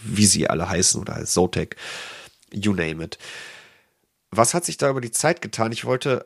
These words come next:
in Vorbereitung auf diesen kurzen, knappen Podcast hier vorhin schon resümieren. Ja, eigentlich nicht viel. Das ist doch seit acht Jahren immer gleich. Ja, es hat sich jetzt nicht allzu viel getan, könnte man meinen. Asus, äh,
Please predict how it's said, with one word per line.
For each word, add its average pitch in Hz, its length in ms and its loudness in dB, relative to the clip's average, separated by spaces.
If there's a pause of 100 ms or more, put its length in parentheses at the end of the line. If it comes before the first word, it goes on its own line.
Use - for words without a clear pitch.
(100)
in 110 140 -4
Vorbereitung 135 880 0 (180)
auf 120 300 0
diesen 101 460 -6 (120)
kurzen, - 460 -2
knappen - 340 -4
Podcast - 560 2
hier 120 280 2
vorhin 123 1000 0
schon 123 260 0
resümieren. 113 680 2
Ja, 104 300 4
eigentlich 120 500 -2
nicht 110 200 -4
viel. 147 200 -4
Das 107 160 4
ist 107 180 0
doch 110 80 0
seit - 240 2 (380)
acht - 360 0
Jahren 110 460 4 (240)
immer 120 360 4
gleich. 107 680 2 (1300)
Ja, 117 360 2
es - 180 -2
hat 131 140 -2
sich - 180 -6
jetzt - 220 -6
nicht - 200 -10 (480)
allzu 156 440 2
viel 170 320 -2
getan, 165 560 4
könnte 156 260 0
man 131 240 0
meinen. 156 380 2
Asus, 139 640 0
äh, 127 80 -8